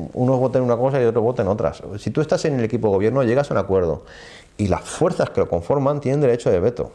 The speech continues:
Iniciativa Porteña llegó a un pacto con el Partido Popular y nosotros les vetamos varias cuestiones.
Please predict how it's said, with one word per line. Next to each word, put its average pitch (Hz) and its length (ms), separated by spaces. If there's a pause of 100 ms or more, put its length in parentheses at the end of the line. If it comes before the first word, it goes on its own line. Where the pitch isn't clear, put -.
(140)
Iniciativa 110 500
Porteña 139 540 (200)
llegó 104 200
a - 20
un 143 140
pacto - 320
con 80 160
el 80 60
Partido 107 300
Popular 127 380 (560)
y 113 100
nosotros 127 320
les 180 120
vetamos 151 360
varias 92 220
cuestiones. - 540